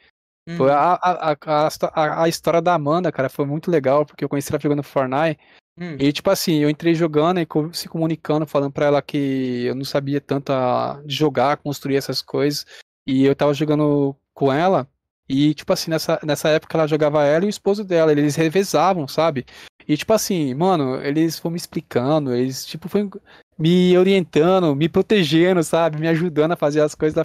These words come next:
Speaker 1: da hora, pô. A história da,
Speaker 2: Pô.
Speaker 1: com a Amanda. Aí depois a Amanda virou streamer também, fez live. Tem, tem uma outra Bruninha que hoje tá fazendo aniversário também, que é uma amiga minha,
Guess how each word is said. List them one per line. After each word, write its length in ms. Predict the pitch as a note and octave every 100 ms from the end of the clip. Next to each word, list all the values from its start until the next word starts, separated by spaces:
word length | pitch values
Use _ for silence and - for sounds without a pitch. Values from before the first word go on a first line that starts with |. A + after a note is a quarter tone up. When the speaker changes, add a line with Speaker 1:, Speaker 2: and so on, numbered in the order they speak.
| - E3
Speaker 1:
da 220 | F#3+ C4
hora, 160 | A#3 F3+
pô. 140 | D3
A 80 | C3+
história 340 | C#3+ - D#3+
da, 440 | E3 D#3+ D#3 D3 C3+
Speaker 2:
Pô. 60 |
Speaker 1:
com 40 | D#3+
a 20 |
Amanda. 280 | D3 D3+ D#3 _ _ _ _ _ -
Aí 180 | C#3+
depois 260 | E3 E3 E3+
a 60 | E3
Amanda 220 | D#3+ D#3+
virou 200 | D#3 D#3
streamer 440 | D#3 - C#3+ D3
também, 200 | C#3+ C#3
fez 220 | C#3 C#3
live. 480 | A#2+ A2+ C3+ C#3 B2 -
Tem, 400 | - C#3 D3 D3 -
tem 100 | D3+
uma 120 | F3
outra 200 | E3+ E3
Bruninha 400 | E3 D3+ D3+ D#3+
que 160 | -
hoje 260 | D3 D3 D3
tá 80 | -
fazendo 220 | - D3
aniversário 500 | D3 D3 C#3 - C#3
também, 340 | C#3+ C#3 C3+ C#3
que 100 | -
é 40 |
uma 40 | C3+
amiga 220 | C3+ C3
minha, 220 | C3 C3+